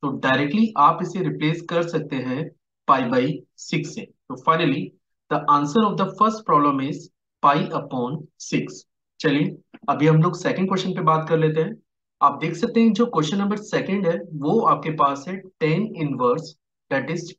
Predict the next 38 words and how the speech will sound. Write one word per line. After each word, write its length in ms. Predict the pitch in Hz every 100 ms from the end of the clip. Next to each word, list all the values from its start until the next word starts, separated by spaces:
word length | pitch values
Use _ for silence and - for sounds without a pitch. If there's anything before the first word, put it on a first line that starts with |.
| _
tangent 420 | 151 151 156 208 196 139
of 200 | 165 - _ _ _ _ - -
seven, 280 | 160 - 135 196 - _ _ _ _
tangent 360 | 143 143 196 180
of 200 | 185 165 - -
seven 340 | 131 131 185 226 _ _ _ _
pi 120 | 147 147
upon 600 | - 160 156 139 143 190 - - -
six। 100 | - - - _ _ _
तो 60 | 233
ये 240 | 156 240
प्रॉब्लम 340 | 240 185 175
है 100 | 190
जिसका 720 | 214 156 151 - 180 175 156 170
हमें 180 | 160 160
सिंपलेस्ट 480 | 160 139 165 175
फॉर्म 160 | 170 151
में 120 | 156
कन्वर्ट 340 | 151 131 165 160
करना 260 | 147 127
है। 160 | 131 160 - _ _ _ 147
अब 100 | 151
फिर 180 | 202
से 160 | 185 233
मैं 120 | 208
एक 120 | 196
और 180 | 175 190
प्रॉपर्टी 380 | 196 180 175 175
आपके 220 | 156 170
साथ 160 | 156 170
शेयर 320 | - 147 170
कर 100 | 160
देता 260 | 135 127 135
हूँ 140 | 196 -
कि 120 | 190 - -
tan 200 | 156 208 226 180
inverse, 420 | 156 127 120 175 - - _ _ _ _ _ _ -
tan 260 | 156 214